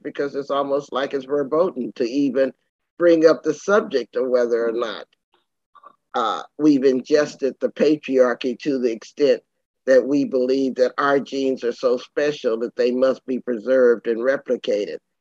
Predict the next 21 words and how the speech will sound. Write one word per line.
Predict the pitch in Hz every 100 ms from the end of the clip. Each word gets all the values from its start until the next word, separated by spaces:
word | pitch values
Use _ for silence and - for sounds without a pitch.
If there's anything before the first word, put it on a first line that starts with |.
| _ -
And | 170
that's | 180 202
the | -
same | 151 - 208 208 190
old | 147 123
blood | 127 113 -
politics | 113 104 101 - 120 90 -
that | 127 98
we | 127 123
offer | 120 123 127
a | 117
critique | - 127 - 220 220 -
of | 123 98 90 - _ _ _ _ _ _ _ _ _ _ _
when | 143 135 131
they're | 123 123
accompanied | - 143 127 131 120 110 -
by | 123 113
symbols | - 147 127 117 110 110
we | 120
don't | 113 165 156
like | 113 95 95 104 -